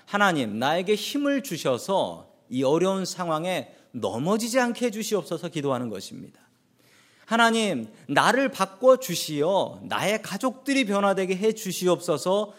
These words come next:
기도하는 것입니다. 또 나아가서 "내가 바뀌어 내 주변에 있는 사람들이 변화될 수 있게 해 주시옵소서."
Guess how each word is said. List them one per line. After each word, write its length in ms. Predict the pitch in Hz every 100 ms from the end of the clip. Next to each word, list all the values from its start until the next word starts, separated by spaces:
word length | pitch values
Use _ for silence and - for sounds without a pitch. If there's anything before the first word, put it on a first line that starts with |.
| - -
기도하는 480 | 214 196 180 175
것입니다. 520 | 170 147 98 87 - - _ _ _ _ _ _ _ -
또 240 | 254 -
나아가서 800 | 151 180 196 208 185 170 180 151 - -
"내가 320 | 131 156 208 254
바뀌어 760 | 220 208 - 226 220 160 - -
내 220 | 139 196 226
주변에 480 | 214 202 226 226
있는 200 | 226 220
사람들이 540 | 214 214 214 208 202 208
변화될 520 | 170 190 220 214 220
수 140 | 202 208
있게 260 | 202 220
해 140 | 208 208
주시옵소서." 920 | 196 170 185 170 - 151 143 139